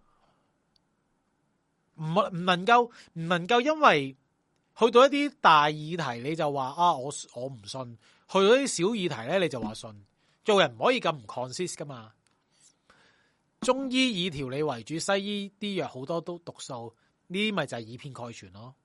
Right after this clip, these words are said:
<clears throat> 中醫都有好多藥有毒素，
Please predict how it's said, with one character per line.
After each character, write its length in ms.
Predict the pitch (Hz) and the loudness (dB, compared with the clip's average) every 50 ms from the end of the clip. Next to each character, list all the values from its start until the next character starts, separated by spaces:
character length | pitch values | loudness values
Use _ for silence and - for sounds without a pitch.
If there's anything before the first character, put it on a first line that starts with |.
| _ | _
<clears throat> 2750 | - 208 220 240 - _ _ - - 160 139 110 _ _ _ _ _ _ _ _ _ _ _ _ _ _ _ _ _ _ _ _ _ _ _ _ _ _ _ _ _ _ _ _ _ _ _ _ _ _ _ _ _ - | -18 -16 -16 -16 -18 _ _ -18 -14 -14 -14 -14 _ _ _ _ _ _ _ _ _ _ _ _ _ _ _ _ _ _ _ _ _ _ _ _ _ _ _ _ _ _ _ _ _ _ _ _ _ _ _ _ _ -6
中 220 | 220 226 226 220 | -4 -4 -2 -2
醫 100 | 208 220 | 0 2
都 140 | 208 214 196 | 4 6 6
有 100 | 156 139 | 6 6
好 60 | 151 | 4
多 120 | 170 180 | 2 0
藥 100 | 175 147 | 0 0
有 220 | 117 110 107 110 - - - _ | -4 -8 -14 -16 -18 -20 -20 _
毒 80 | - 113 - | -18 -18 -16
素， 300 | - 123 113 107 107 | -14 -14 -14 -14 -14